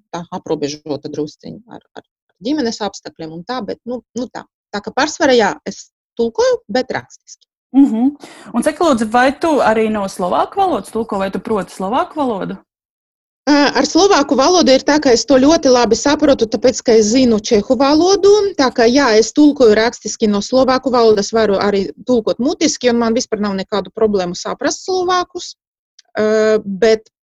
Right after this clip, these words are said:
Speaker 1: pati es slovāku valodu nerunāju. Es ar visiem slovākiem runāju arī čehiski.
Speaker 2: Un viņi arī saprot, vai ne?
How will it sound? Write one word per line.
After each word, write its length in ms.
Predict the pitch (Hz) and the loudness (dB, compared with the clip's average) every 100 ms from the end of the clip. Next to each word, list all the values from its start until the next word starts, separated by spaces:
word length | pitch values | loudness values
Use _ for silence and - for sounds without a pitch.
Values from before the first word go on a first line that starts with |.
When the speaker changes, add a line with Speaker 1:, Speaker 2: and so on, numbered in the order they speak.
| _ _ _ _ _ _ _ _ | _ _ _ _ _ _ _ _
Speaker 1:
pati 340 | 165 143 - 320 | -14 -8 -6 -4
es 180 | 220 - | -6 -6
slovāku 460 | - 190 208 214 202 | -4 -2 -4 -4 -6
valodu 400 | 180 196 196 190 | -4 -4 -4 -4
nerunāju. 680 | 185 220 214 175 160 143 - | 0 2 2 2 -4 -4 -6
Es 160 | 175 165 | -10 -10
ar 100 | 165 | -8
visiem 300 | 202 - 151 | -8 -8 -10
slovākiem 600 | - 202 254 277 311 240 | -8 -4 -4 -4 -4 0
runāju 360 | 208 226 220 - | 0 0 -4 -6
arī 220 | 175 170 | -8 -10
čehiski. 520 | - 147 - - _ _ _ _ _ 226 | -12 -16 -16 -20 _ _ _ _ _ -4
Speaker 2:
Un 100 | 214 | 2
viņi 220 | 254 254 | 4 6
arī 160 | 214 190 | 4 2
saprot, 580 | - 180 - 151 - - _ | 0 -8 -4 -4 -6 -16 _
vai 160 | 170 | -4
ne? 140 | 170 | -2